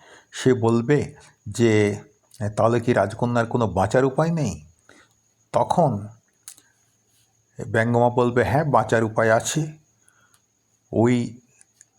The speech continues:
দৈত্য বা রাক্ষসের প্রাণ একটা কুয়োর মধ্যে, অনেক গভীর কুয়োর মধ্যে একটা পিলার আছে, স্তম্ভ আছে।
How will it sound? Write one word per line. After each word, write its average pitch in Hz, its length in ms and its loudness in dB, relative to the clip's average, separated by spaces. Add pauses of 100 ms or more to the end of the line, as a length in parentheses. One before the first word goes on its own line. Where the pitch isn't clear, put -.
দৈত্য 123 400 -2
বা 123 220 4
রাক্ষসের 110 500 0
প্রাণ 123 420 0 (100)
একটা - 240 -4
কুয়োর 135 460 2
মধ্যে, 135 480 0 (100)
অনেক 127 240 0
গভীর 120 320 2
কুয়োর 127 340 2
মধ্যে 131 420 -2 (440)
একটা 110 520 0 (280)
পিলার 139 320 4
আছে, 113 280 0
স্তম্ভ 123 540 0
আছে। 123 400 0